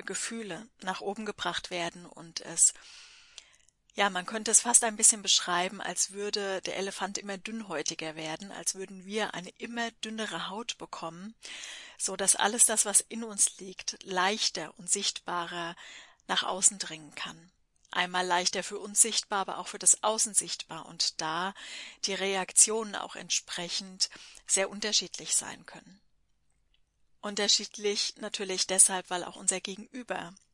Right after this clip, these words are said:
sehr dünnhäutig ist in dieser Zeit. Womit hat das zu tun? Im Endeffekt ist es eine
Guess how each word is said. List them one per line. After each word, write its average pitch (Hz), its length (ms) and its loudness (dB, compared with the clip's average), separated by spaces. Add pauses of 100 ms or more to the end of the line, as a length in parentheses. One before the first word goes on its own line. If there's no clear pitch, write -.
(140)
sehr 190 280 0
dünnhäutig 208 760 -8
ist - 200 2
in 180 100 -14
dieser 175 320 -4
Zeit. - 500 -4 (640)
Womit 226 300 0
hat 226 120 2
das - 240 10
zu - 120 6
tun? 240 380 -6
Im - 160 -10
Endeffekt 214 800 -2
ist - 340 6
es - 180 6
eine 185 800 -4